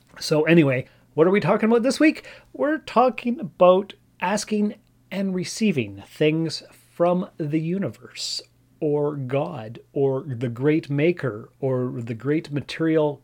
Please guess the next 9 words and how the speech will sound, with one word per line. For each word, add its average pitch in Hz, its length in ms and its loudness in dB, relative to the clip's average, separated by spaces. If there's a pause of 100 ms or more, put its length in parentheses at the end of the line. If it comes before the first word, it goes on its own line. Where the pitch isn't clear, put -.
continuum. 139 720 -2 (460)
You 269 100 -2
know, 156 240 2 (240)
just - 320 -2 (240)
when 180 160 -2
you 185 140 -4
ask 214 460 -2 (160)
for - 160 -8
something 156 520 -4